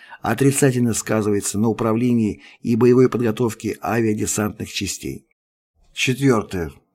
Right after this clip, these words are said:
Автобронетанковые войска. Вооружение танковых частей в своем развитии отстает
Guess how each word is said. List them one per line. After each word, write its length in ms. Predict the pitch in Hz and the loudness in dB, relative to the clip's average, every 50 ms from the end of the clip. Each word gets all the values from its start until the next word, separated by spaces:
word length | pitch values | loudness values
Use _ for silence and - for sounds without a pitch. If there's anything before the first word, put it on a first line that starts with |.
| _ _ _ _ _ _ - | _ _ _ _ _ _ -2
Автобронетанковые 1120 | - 117 127 123 - - 135 120 123 120 120 127 117 110 131 123 123 113 - 110 113 113 | 2 4 4 4 2 0 -2 0 0 2 0 0 0 2 0 0 0 0 0 -2 -2 0
войска. 520 | 110 110 107 104 - - - 65 50 - - _ _ _ _ _ _ - - - - - | 0 0 0 -2 -4 -8 -10 -14 -14 -14 -20 _ _ _ _ _ _ -20 -20 -20 -12 -6
Вооружение 520 | 107 117 131 139 147 135 143 151 151 147 | -2 0 2 2 4 4 4 4 4 4
танковых 440 | 139 - 143 135 131 123 127 120 113 110 | 2 4 2 2 2 2 0 -2 -4 -2
частей 500 | - - 131 107 - - - 139 131 120 | -2 -2 0 -2 -2 0 2 2 2 2
в 60 | 104 | 2
своем 320 | - - 113 120 120 117 | 0 0 0 0 0 0
развитии 480 | 117 123 117 110 117 131 131 120 110 120 | 0 0 0 0 0 0 0 0 0 0
отстает 680 | 107 101 107 - - - 113 120 123 123 113 - - | 0 0 0 -2 -4 -2 0 0 0 -2 -4 -8 -14